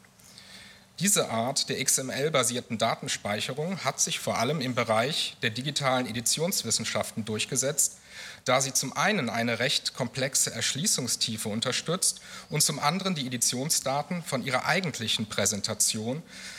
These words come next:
trennt, sie also ebenso als Grundlage für eine textkritische Ausgabe wie auch für eine nutzerfreundliche Leseversion dienen kann.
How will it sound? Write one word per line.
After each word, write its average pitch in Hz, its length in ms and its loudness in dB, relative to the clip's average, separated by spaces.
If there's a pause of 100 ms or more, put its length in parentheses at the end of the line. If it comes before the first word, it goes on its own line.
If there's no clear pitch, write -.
(340)
trennt, 98 560 2
sie - 220 0
also 135 200 2 (180)
ebenso 165 460 0
als 120 280 0
Grundlage 139 580 0
für 117 180 -4
eine 113 220 -2
textkritische - 800 -2
Ausgabe 175 640 0 (240)
wie 123 260 -6
auch 131 200 0
für 123 180 -2
eine 120 180 2
nutzerfreundliche 127 1000 -2 (120)
Leseversion 87 720 -2
dienen 82 280 -8
kann. - 220 -8